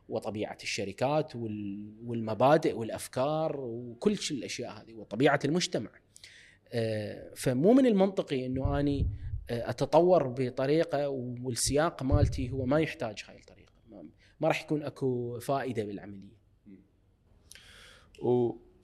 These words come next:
Speaker 2: إذا نجي لشغل سولو، آه، الكرييتيف ايجنسي اللي تشتغل عليها، فشلون بالبداية بديتوا أنه، آه، تجيبون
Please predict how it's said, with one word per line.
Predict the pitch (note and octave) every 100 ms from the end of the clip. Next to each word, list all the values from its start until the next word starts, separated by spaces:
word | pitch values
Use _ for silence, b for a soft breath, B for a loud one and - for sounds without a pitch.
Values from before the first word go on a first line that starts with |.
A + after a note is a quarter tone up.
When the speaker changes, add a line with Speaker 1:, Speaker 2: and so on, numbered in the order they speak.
| _ _ _ _ _ _ _ _ _ _ _ D3
Speaker 2:
إذا | A#2 A#2+ A#2 -
نجي | D2 C3 D#3 D#3+
لشغل | A2+ - - G#2+ G2+
سولو، | - F#2 D#2 D#2 - - -
آه، | F2 E2 D#2+ - -
الكرييتيف | E2 D#2 D#2 - - F#2 F2 F2
ايجنسي | - F2 E2+ D2+ - D2+ D2+ F2
اللي | E2 E2 D#2+
تشتغل | E2+ - F2+
عليها، | E2 F2 F2+ F2 F2+
فشلون | - - A2 G#2 G#2 - - _ _ _ - - E3+ F#3
بالبداية | D3+ A2 G2+ G2 F#2
بديتوا | F2 F#2+ F#2 F2+
أنه، | F2 E2+ E2+ E2 E2 D#2+ - _
آه، | D#2+ -
تجيبون | - F#2 F#2 G#2 F#2+ -